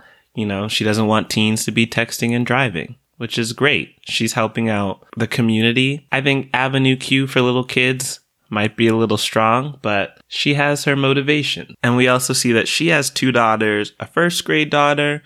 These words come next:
and a teenage daughter. And her teenage daughter connects her to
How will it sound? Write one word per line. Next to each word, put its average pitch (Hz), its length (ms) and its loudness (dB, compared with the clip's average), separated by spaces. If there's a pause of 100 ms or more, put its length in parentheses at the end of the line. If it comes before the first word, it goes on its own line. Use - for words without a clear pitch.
(100)
and 113 400 0
a 98 80 -4
teenage 135 600 0
daughter. 123 580 2 (160)
And 113 140 -4
her 104 160 -4
teenage 180 500 2
daughter 104 440 2
connects 110 440 -2
her 104 140 0
to 104 420 -4